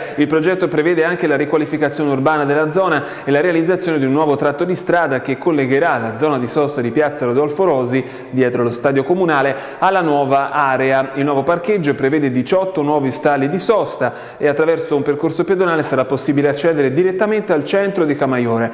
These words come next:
L'intervento poi prosegue Segue con la riqualificazione del parcheggio davanti al Palasport in via Stadio,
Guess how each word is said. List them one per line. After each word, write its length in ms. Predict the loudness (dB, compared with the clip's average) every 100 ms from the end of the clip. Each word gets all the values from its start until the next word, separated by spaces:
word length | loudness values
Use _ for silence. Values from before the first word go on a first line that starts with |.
| -10 -8
L'intervento 560 | -2 0 2 0 0 0
poi 180 | 0 0
prosegue 260 | 0 0 0
Segue 240 | 0 0
con 140 | 0
la 40 | 0
riqualificazione 760 | 0 0 -2 -2 -2 -2 0
del 100 | 0
parcheggio 420 | 0 -2 0 0 2
davanti 360 | 0 0 0
al 80 | 0
Palasport 640 | 0 -2 0 0 0 -2
in 100 | -2
via 140 | 0 -2
Stadio, 480 | 0 0 0 -2